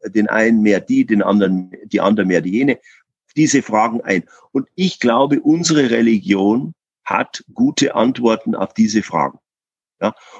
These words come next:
Und, äh, da wird's auch immer Menschen geben, äh, die,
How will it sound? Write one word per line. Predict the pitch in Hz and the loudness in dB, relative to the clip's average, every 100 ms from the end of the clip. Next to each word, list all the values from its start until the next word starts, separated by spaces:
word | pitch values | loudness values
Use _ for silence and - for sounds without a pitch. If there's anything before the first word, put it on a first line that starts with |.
| - | -4
Und, | - 131 143 - - | 0 0 -2 -6 -2
äh, | 135 131 | 0 2
da | 139 135 | 0 2
wird's | 185 185 | 0 0
auch | - - | -2 0
immer | 175 190 202 170 | 0 2 2 2
Menschen | 135 143 160 - 127 | 2 0 0 -2 0
geben, | 123 135 165 165 - - - _ | 2 2 0 -6 -10 -20 -20 _
äh, | 143 143 143 135 - - | -2 0 0 -2 -8 -10
die, | 143 156 165 165 - | -8 -6 -6 -6 -10